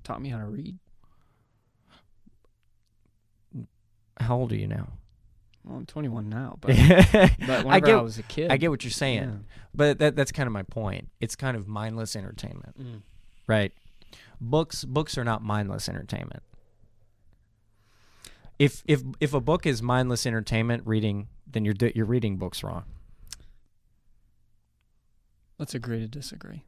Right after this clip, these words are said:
Speaker 2: Agree to dis-, uh,
Speaker 1: Yeah.
Speaker 2: I wanna hear it. I wanna hear it.
Speaker 1: I just, I don't know. To say that, like, a comic book isn't a book. Like, it's, it's a book. It's just not
Speaker 2: It's, it's not a true book.
Speaker 1: It's
Speaker 2: It's
Speaker 1: not
Speaker 2: not
Speaker 1: a standard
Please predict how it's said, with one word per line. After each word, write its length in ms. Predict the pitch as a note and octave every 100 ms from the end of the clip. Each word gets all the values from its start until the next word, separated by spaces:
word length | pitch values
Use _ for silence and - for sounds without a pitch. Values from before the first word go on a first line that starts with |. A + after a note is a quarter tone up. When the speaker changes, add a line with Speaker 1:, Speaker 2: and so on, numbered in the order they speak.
| -
Speaker 2:
Agree 260 | A2 G#2+
to 80 | G2+
dis-, 240 | G2+ G#2 -
uh, 120 | - -
Speaker 1:
Yeah. 140 | A2
Speaker 2:
I 20 | F3+
wanna 180 | G#3
hear 160 | G3 E3
it. 140 | G#2+ - -
I 40 | A2+
wanna 100 | A2
hear 100 | G#2
it. 100 | F#2+
Speaker 1:
I 80 | D#3
just, 220 | E3 F3+ -
I 60 | E3+
don't 120 | E3
know. 180 | A#2 B2 -
To 80 | -
say 220 | C#3 D#3+
that, 160 | D#3+ A2+
like, 140 | A#2 -
a 40 |
comic 360 | - A#2+ C#3 -
book 180 | G#2+ A#2
isn't 180 | A#2+
a 40 | - -
book. 400 | A#2+ - - - _ _ _ _
Like, 140 | - A#2+
it's, 360 | A#2+ - - - - _
it's 120 | -
a 80 | C#3
book. 440 | A#2 - D3 A#2 C#3+
It's 140 | -
just 180 | C#3+ -
not 180 | C3 -
Speaker 2:
It's, 260 | C#3 - -
it's 160 | C#3 D3+
not 180 | C3+
a 80 | A2+
true 640 | F#2+ - B2+ A#2 A2+ G#2+ A2 - -
book. 320 | G#2 F2 - - - -
Speaker 1:
It's 120 | G#2+
Speaker 2:
It's 40 | D#3
Speaker 1:
not 280 | D3 A#2 A2
Speaker 2:
not 100 | A2+
Speaker 1:
a 40 |
standard 600 | A2 - - B2 B2 -